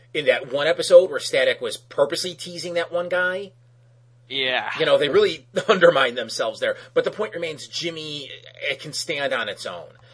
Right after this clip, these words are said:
Speaker 1: Um, and again, Sons of the Fathers, as you said, you gave it a ten, I gave that a nine. I mean, to deal with racism. I mean, they never use, at least as far as I remember, they never use any racist slurs in the episode.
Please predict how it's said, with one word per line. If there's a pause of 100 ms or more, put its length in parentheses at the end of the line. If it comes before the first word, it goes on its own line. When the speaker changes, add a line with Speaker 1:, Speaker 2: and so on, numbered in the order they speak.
(260)
Speaker 1:
Um,
and
again,
Sons
of
the
Fathers,
as
you
said,
you
gave
it
a
ten,
I
gave
that
a
nine. (360)
I
mean,
to
deal
with
racism. (100)
I
mean,
they
never (340)
use,
at
least
as
far
as
I
remember,
they
never
use
any (380)
racist
slurs
in
the
episode.